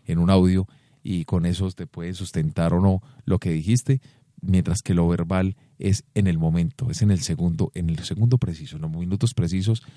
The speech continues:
donde comunicas tu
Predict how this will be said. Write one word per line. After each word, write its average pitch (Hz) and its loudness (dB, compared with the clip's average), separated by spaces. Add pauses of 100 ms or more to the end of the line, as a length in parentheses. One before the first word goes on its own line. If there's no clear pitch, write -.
(200)
donde 85 0
comunicas 98 -2 (420)
tu 85 4